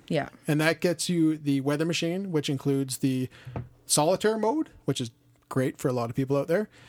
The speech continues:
Speaker 2: Um, all the stretch goals, and that's it. So
Speaker 1: Yeah.
Speaker 2: straight up, well, what's one thirty? It's gonna be a hundred fifty bucks minimum Canadian, um,
Speaker 1: Yeah.
Speaker 2: before shipping. But that sounds like a lot for a quote-unquote Euro game,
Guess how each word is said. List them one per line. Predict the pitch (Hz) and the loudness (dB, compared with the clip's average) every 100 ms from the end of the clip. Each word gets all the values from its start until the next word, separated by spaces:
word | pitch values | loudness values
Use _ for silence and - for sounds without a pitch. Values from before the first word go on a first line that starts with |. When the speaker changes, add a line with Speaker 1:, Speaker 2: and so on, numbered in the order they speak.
| - - - - _ _ - | -12 -12 -16 -20 _ _ 0
Speaker 2:
Um, | 170 151 | 2 2
all | 180 190 | 4 4
the | 185 | 4
stretch | - 185 - | 0 0 2
goals, | 202 220 233 - - | 0 0 -6 -12 -4
and | 147 127 107 117 | -2 0 -4 -2
that's | 147 143 - | 0 2 0
it. | 120 - - - - - | -4 -8 -20 -20 -12 0
So | |
Speaker 1:
Yeah. | 160 | 0
Speaker 2:
straight | - 202 202 | 4 4 4
up, | 185 180 _ | 4 2 _
well, | 190 175 170 | 0 2 2
what's | 165 165 - | 2 0 2
one | 165 156 | 0 2
thirty? | 160 156 | 2 2
It's | 147 | 2
gonna | 170 | 0
be | 156 | 0
a | |
hundred | 135 151 139 | 2 0 -2
fifty | - 151 151 | -2 -2 0
bucks | 143 143 - | 0 0 0
minimum | 151 175 175 165 160 135 - | 0 2 2 0 -2 -6 -2
Canadian, | 156 127 113 90 143 - - _ _ _ - | 0 0 -6 -10 -12 -16 -20 _ _ _ -2
um, | 170 143 | 0 2
Speaker 1:
Yeah. | 139 135 - - | 2 -2 -8 -4
Speaker 2:
before | 165 147 147 135 | -2 0 -2 -2
shipping. | 135 - 95 - - _ _ - | -4 -6 -12 -16 -20 _ _ 6
But | 220 - - _ - - - - _ | 6 4 -10 _ -20 -20 -20 -20 _
that | - 185 | 2 2
sounds | 208 233 233 | 2 0 0
like | 208 | 0
a | |
lot | 143 123 131 - - | 0 0 -2 -4 -14
for | - - 143 131 135 | -10 -2 0 0 -2
a | 160 135 123 - - | -2 -2 -4 -10 -2
quote-unquote | - 180 160 147 147 147 | 0 2 0 0 -2 -2
Euro | 135 143 170 175 | -2 2 4 2
game, | 170 170 170 220 | 2 0 0 -2